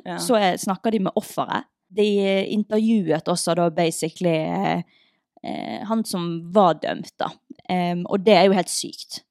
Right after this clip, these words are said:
Speaker 2: Det er jo helt sykt at han får lov til det.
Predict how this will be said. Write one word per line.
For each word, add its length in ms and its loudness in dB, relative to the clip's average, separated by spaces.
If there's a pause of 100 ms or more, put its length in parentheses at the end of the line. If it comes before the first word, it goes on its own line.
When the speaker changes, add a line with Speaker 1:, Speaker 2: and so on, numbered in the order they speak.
(120)
Speaker 2:
Det 100 4
er 20 4
jo 80 2
helt 180 0
sykt 360 -8
at 140 -6
han 340 -2
får 180 -2
lov 140 4 (100)
til 280 -2
det. 140 0